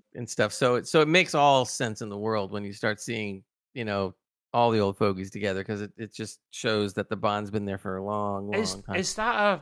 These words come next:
Speaker 2: a saying in America, old fogey? I thought that was a Scottish thing. Wow. Have you just been listening for, to me for too long,
Speaker 1: No,
Speaker 2: though?
Speaker 1: no, no, no. That's been around for a while.
Speaker 2: Ah, old fogey. I do like that saying myself, yeah. Uh, I,
Speaker 1: Remember,
Speaker 2: I,
Speaker 1: we
Speaker 2: I,
Speaker 1: pick,
Speaker 2: I
Speaker 1: we,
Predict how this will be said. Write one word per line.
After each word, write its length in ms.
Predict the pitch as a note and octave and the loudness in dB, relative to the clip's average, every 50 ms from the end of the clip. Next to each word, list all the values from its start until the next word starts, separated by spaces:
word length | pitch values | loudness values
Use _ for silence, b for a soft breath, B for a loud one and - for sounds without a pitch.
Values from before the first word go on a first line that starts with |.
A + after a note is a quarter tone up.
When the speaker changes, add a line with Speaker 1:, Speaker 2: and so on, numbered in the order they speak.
| - - | -4 -8
Speaker 2:
a 40 | D3 | -8
saying 340 | - - - F3 F#3+ A3 A3 | -6 -4 -2 -2 -2 -2 -4
in 80 | A3 G#3 | -4 -4
America, 480 | D#3+ D3 E3 G#3 C#4 - - - C3+ | -2 0 0 0 -2 -2 -4 -4 -4
old 240 | A2 C#3 D#3+ F3 C#3+ | -4 -4 -4 -6 -8
fogey? 540 | - - D3 E3 G3 G#3 - G3+ C3 G#2 - - | -6 -4 -4 -4 -2 -4 -6 -6 -6 -8 -8 -8
I 80 | - F3 | -10 -10
thought 180 | - - A3 - | -8 -6 -4 -4
that 80 | B2 | -4
was 140 | A#2 A2 A2 | -4 -6 -8
a 40 | G#2 | -12
Scottish 420 | - - C#3 D3+ G3+ A3+ A3+ - | -10 -8 -6 -6 -6 -6 -8 -8
thing. 220 | - D#3+ A#2+ G#2 G2+ G#2 | -8 -8 -8 -8 -8 -4
Wow. 380 | G#2+ A#2 D3 G3+ B3+ B3 - - _ _ - | -2 0 0 0 0 -2 -4 -10 _ _ -8
Have 140 | D3 C3 D#3 | -8 -6 -6
you 80 | G#3+ | -6
just 140 | G#3+ A#3 A3+ A3+ | -6 -6 -4 -4
been 120 | G#3 G3 | -4 -2
listening 380 | F3+ F#3 F3+ - C4 G#3 F#3+ G3 | 0 0 0 -2 -2 -4 -6 -6
for, 160 | - D#3+ D3 - - _ - | -6 -6 -8 -8 -12 _ -12
to 80 | - E3 | -8 -6
me 160 | F#3 A3 A3+ | -6 -6 -8
for 180 | G3+ - - F3 | -10 -10 -12 -10
too 220 | - - E3 C3+ | -8 -6 -4 -2
long, 180 | B2+ A#2+ A#2 A#2 | -2 -2 0 2
Speaker 1:
No, 380 | A#2 B2 C3 D3 D#3+ E3+ F3 | 4 6 6 8 6 6 4
Speaker 2:
though? 40 | E3 D3+ | 4 4
Speaker 1:
no, 260 | D3 C#3+ C#3+ D#3 C#3+ - - _ _ - | 6 6 8 6 4 2 -4 _ _ -2
no, 260 | - D3+ D3+ D3+ D#3+ | 4 6 8 8 8
no. 180 | D#3 C#3 B2+ C3 | 8 8 8 8
That's 240 | C3+ C#3 D3+ - - | 8 6 6 2 0
been 100 | F3+ E3 | -2 -2
around 280 | D#3+ D#3 D3 C#3+ D3 D3 | 0 0 0 0 -2 -2
for 100 | - D3+ | -2 -2
a 80 | D#3 | 0
while. 320 | C#3+ B2 G#2+ G#2+ A2 A2+ D#3 | 2 2 2 2 2 2 0
Speaker 2:
Ah, 240 | E3+ G3+ G#3+ G#3+ G#3 | -2 -4 -6 -8 -8
old 160 | F#3 G3 G3 - | -10 -12 -14 -12
fogey. 340 | - F#3 A3 G#3+ F3 C#3+ | -12 -10 -10 -8 -8 -6
I 80 | - A#2 | -6 -6
do 140 | - D3+ D#3+ | -6 -6 -6
like 160 | C#3+ D3+ D#3+ | -6 -6 -8
that 160 | - D3+ C3+ - | -8 -8 -10 -10
saying 200 | - C#3 C3+ B2 | -10 -10 -8 -8
myself, 400 | B2+ B2+ A#2+ - - - - C#3 - | -10 -10 -10 -10 -10 -10 -10 -10 -10
yeah. 120 | - E3 D#3+ B B B B B B _ - | -10 -10 -10 B B B B B B _ 6
Uh, 40 | |
I, 180 | C3 C#3+ D3+ D#3+ | 8 10 10 8
Speaker 1:
Remember, 300 | D#3+ D#3+ D#3+ D#3 E3 D#3 | 8 8 8 8 10 10
Speaker 2:
I, 40 | D3 | 8
Speaker 1:
we 40 | D3+ | 8
Speaker 2:
I, 20 | |
Speaker 1:
pick, 180 | D#3 - F3+ - | 8 6 4 2
Speaker 2:
I 60 | D3 D3+ F3+ | 4 4 4
Speaker 1:
we, 100 | F#3 | 2